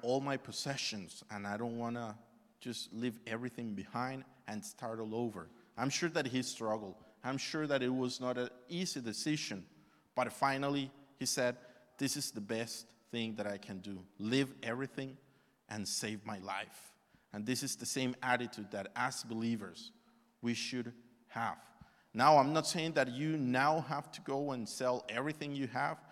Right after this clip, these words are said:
and, and, I don't know, go and build a church or whatever and start a church. I, I am not saying that, right? But where is your heart? Is your heart on all of, of our possessions?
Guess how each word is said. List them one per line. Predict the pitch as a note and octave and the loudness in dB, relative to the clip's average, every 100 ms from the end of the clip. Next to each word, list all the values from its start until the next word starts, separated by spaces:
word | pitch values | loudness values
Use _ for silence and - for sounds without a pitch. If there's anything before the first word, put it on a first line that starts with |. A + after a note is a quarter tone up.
| - - - | -20 -20 -6
and, | B2 B2 A#2 A2 | 0 0 0 -2
and, | A2+ A2 G#2+ | -4 -4 -4
I | G2 A2 | -4 -2
don't | G#2+ | -4
know, | F#2+ F2+ - - _ _ _ _ _ _ _ _ _ _ _ _ _ _ _ _ _ _ _ _ _ _ _ _ - A#2 - - - | -6 -8 -16 -20 _ _ _ _ _ _ _ _ _ _ _ _ _ _ _ _ _ _ _ _ _ _ _ _ -12 -10 -12 -10 6
go | C#3+ D3 | 8 10
and | C#3+ | 8
build | C3 C#3+ C#3+ | 8 8 8
a | G#2+ | 4
church | - C3+ D3 C#3+ | 6 8 8 6
or | B2+ A#2 | 2 4
whatever | A2 A2 B2+ C3 | 4 6 4 2
and | A#2 G#2+ | -2 -4
start | - A#2 A#2 | 0 2 2
a | |
church. | A#2 B2+ B2 - - | -2 -2 -2 -4 -2
I, | B2 - | 0 2
I | B2 | 0
am | C3 B2 A#2+ | 2 0 2
not | B2 B2 | 2 0
saying | - A#2 A2 F2+ | -4 -6 -6 -6
that, | E2+ D#2+ - _ _ _ | -8 -10 -18 _ _ _
right? | G2 G#2+ A2+ - - - _ _ - | -4 -2 -2 -10 -20 -20 _ _ 10
But | D3 C3 | 10 10
where | C#3 D#3 | 8 8
is | G#3 - | 8 4
your | F#3 | 2
heart? | A#2+ - C#3 G#2 E2+ - - - - _ - - - _ _ - D3 | 2 8 8 6 -2 -14 -20 -20 -20 _ -20 -20 -20 _ _ -6 0
Is | C#3 | 2
your | C#3+ B2 | 4 6
heart | C#3 C3 F3+ | 8 8 8
on | E3+ D#3 - - - | 2 -2 -10 -20 0
all | B2+ C#3 | 4 6
of, | E3 D3 D#3 - | 4 2 -6 0
of | C3 B2+ A#2 - | 4 4 4 8
our | A#2+ A#2+ | 8 8
possessions? | - - - C#3 - G#3+ G3+ - | 2 2 6 6 6 2 0 -6